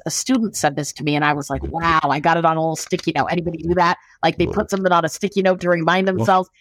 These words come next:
Speaker 1: and it says, "You are not a victim. You are a volunteer."
Speaker 2: Well, that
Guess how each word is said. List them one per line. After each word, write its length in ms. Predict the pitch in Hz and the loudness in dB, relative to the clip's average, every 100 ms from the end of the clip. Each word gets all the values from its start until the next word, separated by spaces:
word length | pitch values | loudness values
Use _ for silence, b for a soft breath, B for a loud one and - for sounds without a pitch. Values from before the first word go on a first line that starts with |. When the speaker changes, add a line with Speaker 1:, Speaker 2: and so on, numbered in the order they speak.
| b - | b -6
Speaker 1:
and 100 | 185 | -6
it 60 | |
says, 300 | - 170 - _ _ _ _ _ | 0 -2 -2 _ _ _ _ _
"You 160 | 175 | 0
are 100 | 196 | 2
not 240 | 170 170 185 | 2 2 4
a 100 | 180 | 0
victim. 520 | 160 165 - 127 127 - _ _ | -2 -6 -2 -4 -4 -12 _ _
You 120 | 175 | -2
are 80 | 156 | 0
a 60 | |
volunteer." 680 | 139 147 147 143 - 143 135 - _ _ _ _ _ _ _ _ _ _ _ _ - | 2 2 2 -2 -2 -4 -6 -10 _ _ _ _ _ _ _ _ _ _ _ _ -6
Speaker 2:
Well, 120 | 113 | -4
that 120 | 98 | -4